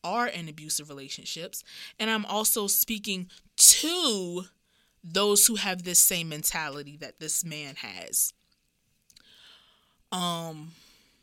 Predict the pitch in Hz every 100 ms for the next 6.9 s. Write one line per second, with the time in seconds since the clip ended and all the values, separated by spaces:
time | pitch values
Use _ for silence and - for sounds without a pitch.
0 | _ _ _ _ _ _ _ _ _ _
1 | _ _ _ _ _ _ - 165 143 143
2 | 131 113 156 - - - - _ 185 180
3 | - 156 180 - - 202 196 - 165 180
4 | 220 226 208 185 175 - _ 175 185 165
5 | 160 131 147 _ - - 175 156 160 180
6 | 185 180 - 160 156 147 139 135